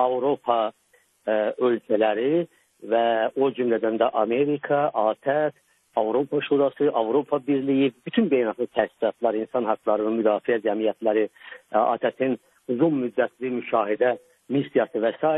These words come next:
hər birisi irəliyə doğru bir addım hesab eləyib və belə hesab eləyiblər ki, növbəti seçkilər yəqin biraz da azad, demokratik, şəffaf olacaq. Onun üçün də burada məsuliyyət,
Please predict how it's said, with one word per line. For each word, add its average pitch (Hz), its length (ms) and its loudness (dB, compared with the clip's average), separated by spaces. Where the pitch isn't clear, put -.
hər 143 240 0
birisi 127 380 -2
irəliyə 131 300 2
doğru 120 260 2
bir 131 100 0
addım 113 240 -4
hesab 110 320 -2
eləyib 127 300 0
və 123 140 2
belə 139 180 2
hesab 113 240 -2
eləyiblər 113 400 0
ki, - 80 -4
növbəti 117 480 0
seçkilər 120 400 -2
yəqin 104 320 -2
biraz 107 300 0
da 107 100 2
azad, 104 420 0
demokratik, 107 580 -4
şəffaf - 320 -4
olacaq. 80 320 -8
Onun 185 160 4
üçün 165 160 0
də 165 80 0
burada 156 180 0
məsuliyyət, 139 640 0